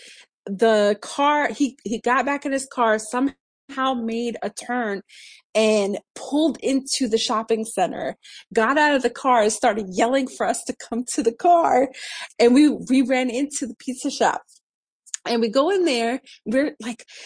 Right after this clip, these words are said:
like, you know, scared. And we, we tell the guy, um, at the register, he just gives us this blank stare and he's like, "What would you like to order?"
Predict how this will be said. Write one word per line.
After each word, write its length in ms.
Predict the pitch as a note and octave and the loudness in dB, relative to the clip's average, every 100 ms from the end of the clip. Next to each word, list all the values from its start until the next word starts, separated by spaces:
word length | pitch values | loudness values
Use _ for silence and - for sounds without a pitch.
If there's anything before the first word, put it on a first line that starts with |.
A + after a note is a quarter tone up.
| - | 0
like, 320 | A#3+ A3 - - - - - | 2 2 -2 -20 -20 -20 0
you 120 | E4 | 4
know, 220 | E4+ C#4+ - | 6 4 2
scared. 640 | - G#4+ A#4+ F4 D4 C4 | 2 6 8 8 4 4
And 220 | A#3+ D4 | 4 2
we, 160 | C#4+ C4+ | 0 -4
we 160 | - | -4
tell 340 | D#4 - D#4 D#4+ | -6 -4 -4 -2
the 80 | F4+ | -4
guy, 640 | D4 D4 D4+ D4 D4 D4 - - - | -2 -2 -2 -2 -4 -6 -14 -16 -4
um, 300 | A#3+ A#3+ A3+ | 0 0 0
at 200 | A#3 C4+ | -2 -2
the 100 | C4+ | -4
register, 720 | C#4 B3 C4 - C4 C4 B3+ - _ _ _ _ _ - | -4 -4 -6 -2 0 0 -2 -8 _ _ _ _ _ -8
he 220 | B3 A3+ | -4 0
just 240 | B3 B3 | 0 0
gives 180 | D4+ A3+ | -4 -2
us 160 | B3+ - | -4 -6
this 180 | A3+ - - | -12 -12 -4
blank 260 | A#3 A3+ | -4 -4
stare 480 | - - A3 G#3 G#3 | -6 -4 -2 0 0
and 100 | G3+ | 0
he's 220 | G3+ G#3 | -4 -4
like, 300 | F#3 F#3+ E3+ - _ _ _ _ _ _ _ _ _ _ | -2 0 -2 -6 _ _ _ _ _ _ _ _ _ _
"What 400 | G3 F#3+ G#3 - | -14 -6 -4 -2
would 140 | G#3 G#3 | -2 -2
you 60 | |
like 220 | G3+ G#3 | -2 -2
to 80 | - | -4
order?" 480 | - F#3 E3+ - | -4 -2 -2 -4